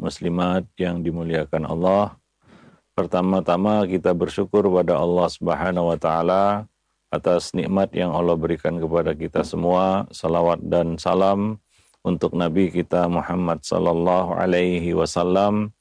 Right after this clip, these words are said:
keluarga beliau, sahabat beliau, umat beliau sampai hari kemudian. Eh, sahabat Raja, kaum muslimin dan muslimat, para pemirsa yang dimuliakan Allah, pagi ini kita kembali melanjutkan pembahasan yang kita angkat dari buku Tarbiyah Jinsiyah.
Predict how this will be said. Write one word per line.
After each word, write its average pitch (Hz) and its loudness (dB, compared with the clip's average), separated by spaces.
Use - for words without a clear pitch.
keluarga 87 4
beliau, 92 2
sahabat 87 0
beliau, 90 2
umat 87 -2
beliau 87 2
sampai 85 -2
hari 82 -4
kemudian. 82 0
Eh, 92 4
sahabat 101 2
Raja, 104 2
kaum 98 4
muslimin 98 2
dan 98 4
muslimat, 92 2
para 92 2
pemirsa 90 0
yang 92 2
dimuliakan 85 2
Allah, 95 2
pagi 90 0
ini 101 2
kita 95 -2
kembali 92 2
melanjutkan 87 0
pembahasan 87 2
yang 87 2
kita 82 0
angkat 85 -2
dari 82 0
buku 85 0
Tarbiyah 85 0
Jinsiyah. 90 0